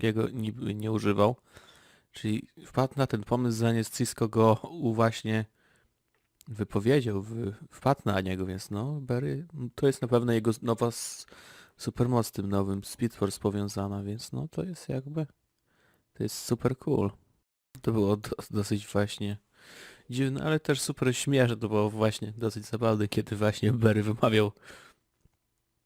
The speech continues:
właśnie to zanim wpadł na to Cisco. <laughs> No i właśnie Cisco też to skomentował, że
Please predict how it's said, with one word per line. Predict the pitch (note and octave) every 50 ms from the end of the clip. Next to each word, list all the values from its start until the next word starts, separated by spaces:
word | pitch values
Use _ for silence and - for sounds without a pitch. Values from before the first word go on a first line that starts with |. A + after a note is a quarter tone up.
| _ - - _ - - -
właśnie | - G2+ G2 G#2+ G#2+ G#2 - A2+ G2+
to | - - G#2+
zanim | G#2 A2 G#2+ G#2+ G#2+ G#2+
wpadł | G2+ - - A2 G#2+ -
na | G#2 G2+
to | - - G2
Cisco. | - - - C3+ - - - G#2 G#2 A#2+
<laughs> | B2+ - _ _ - -
No | - E3
i | C#3 B2+ A#2 A2
właśnie | A2+ A2 - - A2
Cisco | G#2 A2 G#2+ - - A2
też | - - G2+ -
to | - G2+
skomentował, | - - - F#2+ F#2 F#2+ - G2 F#2+ G2
że | G2 G2 F#2+